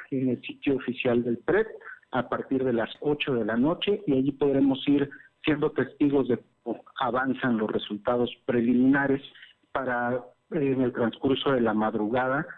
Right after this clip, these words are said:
en la mañana máximo del siete de,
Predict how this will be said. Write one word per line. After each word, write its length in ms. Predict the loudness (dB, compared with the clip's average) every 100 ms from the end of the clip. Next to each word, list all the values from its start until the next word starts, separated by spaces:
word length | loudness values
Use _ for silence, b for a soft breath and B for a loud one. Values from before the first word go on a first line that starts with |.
| B B -4
en 160 | -2
la 80 | 2
mañana 520 | 2 2 2 2 2
máximo 540 | 2 0 -2 -2 0 0
del 160 | -2 -2
siete 340 | -2 0 0 0
de, 280 | 0 -4